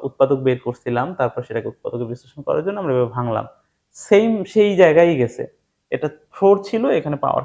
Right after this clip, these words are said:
কিউব আছে। তাহলে আমরা আবারও কি করতে হবে? এইটাকে আবার আমাদের কি করতে হবে? এটাকে আবার আমাদেরকে সেরকম একটি উৎপাদক খুঁজে বের করতে হবে, এটাকে উৎপাদক বিশ্লেষণ করার জন্য। তাহলে আমরা দেখো, এখানেও কিন্তু সিক্স আছে, তার মানে, আহ, এখানেও কিন্তু ওই প্লাস মাইনাস ওয়ান, প্লাস মাইনাস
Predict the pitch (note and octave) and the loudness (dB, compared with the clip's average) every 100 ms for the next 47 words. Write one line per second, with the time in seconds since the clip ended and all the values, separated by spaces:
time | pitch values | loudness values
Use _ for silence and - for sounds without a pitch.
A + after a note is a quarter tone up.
0 | - F3 C3+ A#2 - - _ _ _ _ | -6 -8 -6 -8 -12 -20 _ _ _ _
1 | F3 E3+ F3 F3+ - E3+ G#3 G#3+ E3+ B2+ | 2 2 2 4 6 6 4 2 -6 -8
2 | - B2+ C3 G3+ - - _ - D#3 E3+ | -8 -8 -2 -2 -2 -16 _ -2 0 4
3 | G#3 G#3 F#3+ D#3+ D3+ C3+ B2 C3 C3 C#3 | 2 4 4 4 2 0 -2 -6 -8 -8
4 | D3 - E3+ F3+ A#3 - _ _ _ _ | -8 -8 -4 -4 -4 -8 _ _ _ _
5 | _ _ _ _ _ B2+ C3+ D#3 B2+ A#2 | _ _ _ _ _ -4 -4 -2 0 0
6 | A2 A#2 C#3 G3+ B3+ - _ _ D#3+ C3+ | -2 -6 -4 -4 -4 -12 _ _ -2 0
7 | C3 C#3+ C3+ - F3 G#3 - C#3 B2+ B2+ | -4 -4 -4 0 -2 -2 -4 -2 0 -2
8 | B2 A#2+ C#3+ E3+ - _ D#3+ F3 F3 E3+ | -4 -4 -4 -4 -8 _ 0 2 4 2
9 | - C3+ A#2+ A#2 - A#2 A2+ A#2+ A2 A2+ | 2 0 0 -4 -12 -16 -6 -2 -2 -4
10 | A2 - _ _ _ _ _ F3 G3 F3 | -8 -12 _ _ _ _ _ 0 2 2
11 | G3+ F#3+ D#3+ D3+ D#3+ G3+ G3+ G#3 G3+ - | 4 4 4 4 0 0 -2 -6 -8 -6
12 | G#3+ - B2+ B2+ D#3 F3 F#3 - _ - | -8 -4 -4 -2 -2 -2 -4 -8 _ 0
13 | D3+ D3+ D#3+ E3 F#3+ G3 G3 G3 G3 F#3+ | 4 4 2 -2 0 0 -2 0 0 2
14 | D#3+ D3+ - D#3+ D#3+ D#3+ D3 C#3+ C3 C#3+ | 2 2 -2 -4 -2 -2 -2 -4 -4 -8
15 | C#3+ | -10